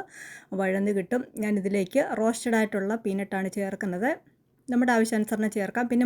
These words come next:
മുന്തിരി ആവശ്യമുള്ളവർക്ക് അത് ചേർക്കാം. ഞാൻ, പക്ഷേ ഞാൻ മുന്തിരി ഒന്നും ചേർത്തിട്ടില്ല. പീനട്ട് ചേർത്താൽ നല്ല രുചിയായിരിക്കും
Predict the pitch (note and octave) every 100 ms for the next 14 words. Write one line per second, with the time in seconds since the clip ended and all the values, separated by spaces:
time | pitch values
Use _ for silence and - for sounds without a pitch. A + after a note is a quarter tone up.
0 | A#3 A#3 B3 A#3+ G#3+ A#3 G#3+ G#3 G#3 G3
1 | G3+ F#3+ G#3+ G3+ G#3+ A3 A#3+ A3+ A3+ A3+
2 | A3+ A#3 G#3 G#3 G3 F#3+ G3 E3 F3+ F4
3 | - _ _ _ _ _ _ _ _ _
4 | _ _ _ _ _ _ _ B3+ C4 C4
5 | C4 A3+ A#3+ A3+ G#3+ A3 A3 G3 A3 F#3+
6 | F#3 G3+